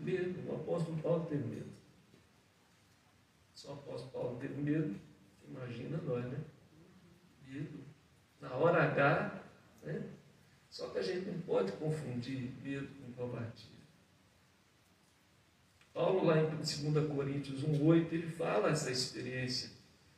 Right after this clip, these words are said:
"Irmãos, eu cheguei, a, a tribulação era tão grande comigo", segunda Coríntios um oito, "que nós chegamos a desesperar da vida." Entramos numa crise de medo, achamos que ia morrer.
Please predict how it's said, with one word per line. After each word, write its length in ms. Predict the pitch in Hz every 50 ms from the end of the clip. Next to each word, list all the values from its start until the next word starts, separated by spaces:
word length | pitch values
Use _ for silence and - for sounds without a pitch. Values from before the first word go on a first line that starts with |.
| _ _ _ _ -
"Irmãos, 840 | 143 131 135 147 185 196 190 165 120 - - - - - - - - - - - _ _ -
eu 100 | 165 170
cheguei, 600 | - - - - - - - 180 202 196 185 180
a, 40 | 175
a 320 | 160 - - - 165 160
tribulação 760 | - - 180 190 165 165 208 214 - 160 151 - - 185 196
era 140 | 196 185 170
tão 420 | 160 - - - - 233 247 220 185
grande 440 | 165 156 165 190 202 208 208 170
comigo", 500 | 143 - 147 131 127 165 208 202 190 -
segunda 340 | - - 151 151 170 170 165 156
Coríntios 480 | - 151 156 156 160 165 - - 156
um 140 | 165 160 156 151
oito, 280 | 147 143 - - - - - - - - - - - - _ - - _ _
"que 80 | - 170
nós 340 | 185 202 208 196 202 202 196
chegamos 640 | - - - 202 190 170 160 185 208 208 - 165
a 80 | 190 190
desesperar 1200 | 190 - 151 - - 285 285 - 220 202 269 247 - - - 226 208 185 - 196 214 214 180 165
da 120 | 160 - 120
vida." 280 | 117 117 123 - - - - - - - - - - - - - - - - - - - - - _ _ - _ _ _ _ _ _ _ _ _ _ _ _ _ _ _ _ _ - _ - - - - - - - - - - - - - -
Entramos 440 | 170 170 160 - 185 190 196 190 -
numa 180 | - 190 185
crise 460 | - 190 - 165 185 202 190 156 - -
de 20 |
medo, 420 | 165 151 151 165 165 165 165 143 139
achamos 420 | 147 151 175 175 175 170 - -
que 80 | - -
ia 80 | 180
morrer. 560 | - 190 185 180 - 147 147 156 156 160 160